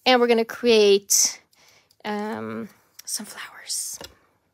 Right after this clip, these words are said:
Hej, Cecilia!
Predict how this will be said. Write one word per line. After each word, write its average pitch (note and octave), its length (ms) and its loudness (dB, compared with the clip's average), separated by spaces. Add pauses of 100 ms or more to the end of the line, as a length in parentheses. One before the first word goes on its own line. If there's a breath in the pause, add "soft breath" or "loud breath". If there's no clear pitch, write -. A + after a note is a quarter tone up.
(960 soft breath)
Hej, G4+ 360 10
Cecilia! A3 1300 2